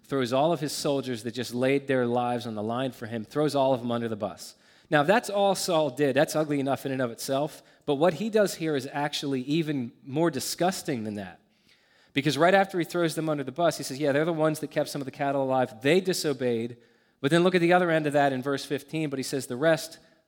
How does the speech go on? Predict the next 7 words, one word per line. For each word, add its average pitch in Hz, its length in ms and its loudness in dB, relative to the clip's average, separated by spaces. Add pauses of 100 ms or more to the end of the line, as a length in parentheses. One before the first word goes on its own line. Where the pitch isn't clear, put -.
(460)
we 123 800 0 (240)
destroyed." 113 560 -4 (880)
So 151 160 0
when 160 140 2
it 156 80 -4
comes 180 320 0
to, 156 400 0